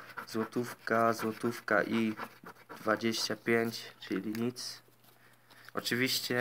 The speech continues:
jeśli będzie trzydzieści łapek w górę, to Grzybek nagra challenge kolejny, który już powinien dawno być, ale go nie ma na razie. Dziewięć tysięcy, mamy szansę, dwa złote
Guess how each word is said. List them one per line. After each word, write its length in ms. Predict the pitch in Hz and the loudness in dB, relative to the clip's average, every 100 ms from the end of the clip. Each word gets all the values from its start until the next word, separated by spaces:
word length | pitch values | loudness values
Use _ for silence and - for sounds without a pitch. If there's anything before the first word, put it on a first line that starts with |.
| 123 127 | 4 4
jeśli 280 | 123 - | 4 6
będzie 240 | 131 131 127 | 10 8 8
trzydzieści 560 | - 127 123 - 120 | 2 2 2 0 2
łapek 300 | 117 117 120 | 4 4 4
w 100 | 113 | 4
górę, 280 | 117 120 120 | 4 6 6
to 200 | 113 107 | 6 2
Grzybek 360 | 107 120 120 113 | 4 6 6 6
nagra 240 | 110 107 104 | 4 2 6
challenge 280 | 110 110 101 | 6 6 2
kolejny, 480 | - 104 104 101 104 - - - - - | 0 0 0 -4 -8 -12 -14 -12 -12 -12
który 220 | - 107 | -4 -2
już 100 | 104 | -2
powinien 240 | 110 107 107 | 0 2 6
dawno 280 | 104 107 | 6 4
być, 260 | 101 104 - - - - - - - - | 0 -2 0 -2 -2 -12 -10 -12 -12 4
ale 240 | 101 101 | 6 6
go 120 | 104 | 4
nie 140 | 107 104 | 2 0
ma 120 | 101 | 0
na 100 | 98 | -2
razie. 320 | 101 101 113 120 - - - - - - - - - - - - - - - - - - - - - - - - - - - - - - - - - - - - | -4 -4 -6 -8 -12 -16 -16 -16 -16 -14 -14 -12 -12 -14 -16 -18 -16 -14 -14 -14 -14 -14 -18 -18 -20 -20 -16 -16 -16 -16 -18 -12 -12 -12 -16 -18 -12 -12 -12 -4
Dziewięć 300 | 123 120 120 | 0 0 0
tysięcy, 440 | 113 131 131 127 120 | 0 2 2 2 -2
mamy 200 | 117 117 | 0 0
szansę, 640 | - 120 120 - 117 113 110 - - - - - - - - | 2 2 2 -4 -2 -4 -6 -14 -14 -16 -16 -16 -18 -18 -16
dwa 220 | - 113 | 0 2
złote 480 | 110 113 110 113 110 | 2 -2 -2 -2 -4